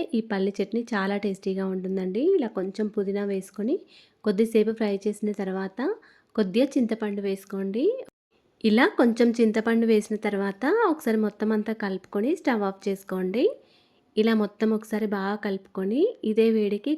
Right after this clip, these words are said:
కొద్దిగా అన్నీ కూడా చక్కగా ఫ్రై అవుతాయండి. ఇప్పుడు దీనిలోకి కొన్ని వరకు పుట్నాలను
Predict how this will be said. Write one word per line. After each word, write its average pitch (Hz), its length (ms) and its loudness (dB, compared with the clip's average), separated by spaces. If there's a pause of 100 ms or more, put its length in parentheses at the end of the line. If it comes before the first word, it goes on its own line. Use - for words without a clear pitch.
కొద్దిగా 202 360 0
అన్నీ 202 200 -2 (100)
కూడా 220 140 -2 (100)
చక్కగా 202 420 -4
ఫ్రై 190 140 -6 (100)
అవుతాయండి. 185 640 -4 (760)
ఇప్పుడు 233 240 2
దీనిలోకి 226 540 4 (240)
కొన్ని 214 300 2
వరకు 214 340 -2
పుట్నాలను 208 480 -4